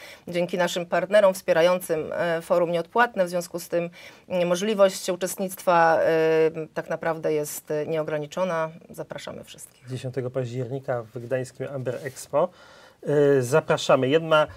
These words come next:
Speaker 2: y, z ważnych kwestii, która tam będzie poruszona, to z pewnością kwestia związana, y, z gospodarką odpadami. I tutaj, y, nieprzypadkowo jest z nami prezes, y, Zakładu Utylizacyjnego, który na ten temat wie,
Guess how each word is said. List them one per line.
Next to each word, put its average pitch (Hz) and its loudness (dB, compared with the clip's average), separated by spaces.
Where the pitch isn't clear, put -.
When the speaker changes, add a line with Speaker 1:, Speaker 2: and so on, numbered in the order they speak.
Speaker 2:
y, 139 6
z 127 -4
ważnych 147 4
kwestii, 170 -4
która 135 -4
tam 131 -4
będzie 135 -6
poruszona, 131 -6
to 131 -8
z - -16
pewnością 123 -8
kwestia 131 -10
związana, 117 -4
y, 123 -4
z 117 -10
gospodarką 131 -2
odpadami. 127 -2
I 104 -14
tutaj, 113 -12
y, 123 -6
nieprzypadkowo 135 -2
jest 127 -2
z 123 -6
nami 131 -2
prezes, 120 -10
y, 120 -2
Zakładu 123 -4
Utylizacyjnego, 123 -2
który 151 -4
na 165 4
ten 165 -4
temat 160 2
wie, 151 0